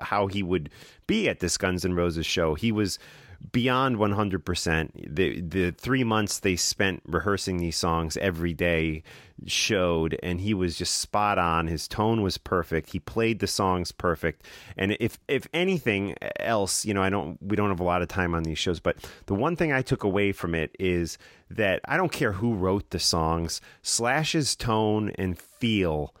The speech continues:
are, are, were a major, major, if, if not almost as important as Axl's voice, uh, uh, to what made that band, you know. And I always hear, "Well, Izzy wrote this,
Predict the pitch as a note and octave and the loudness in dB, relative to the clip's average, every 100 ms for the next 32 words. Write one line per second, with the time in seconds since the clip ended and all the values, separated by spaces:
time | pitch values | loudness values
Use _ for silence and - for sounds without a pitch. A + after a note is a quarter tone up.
0 | _ _ _ _ _ _ _ _ _ _ | _ _ _ _ _ _ _ _ _ _
1 | - F#2+ G#2 - - G#2 G#2+ G#2+ G#2 F#2 | -2 -2 -2 -6 -2 0 2 2 2 0
2 | - _ _ - G#2+ G#2 G2 A2+ B2 D3 | -6 _ _ -8 -2 -2 0 0 2 2
3 | D#3 B2+ C#3 A2 G#2 A2 G#2+ F2 F#2+ F#2 | 0 0 0 0 2 2 2 2 2 2
4 | - G2+ - - G#2+ C3 B2+ G#2 C#3 D#3 | 2 -2 -4 -2 -2 0 0 2 0 0
5 | D3 - - B2+ C3 A#2 G2 G#2 E2+ D#2+ | -2 -4 -2 2 2 2 0 0 0 0
6 | F2 E2 F2 F2+ F2+ D#2+ - F#2 E2 - | -2 2 0 0 -4 -6 0 0 2 -2
7 | - F2+ - - F2+ - - - - G#2+ | -2 0 0 -2 -2 -4 -8 -16 -4 -2
8 | F2+ - F#2 F#2+ G2 E2+ F2 D#2 - - | 0 -2 0 2 2 2 0 0 -2 -4
9 | D#2 C2 A1 - - - - - F#2 F2+ | -2 -4 -8 -16 -20 -20 -20 -6 -2 0
10 | F2 F2+ F#2+ G2+ G#2 G2 G2+ D#2+ A#1+ G#1+ | 0 0 0 0 0 0 -2 -2 -4 -4
11 | A#2+ A2 E2+ D#2+ E2 D2+ - - | -4 -2 -2 0 0 -2 -2 -2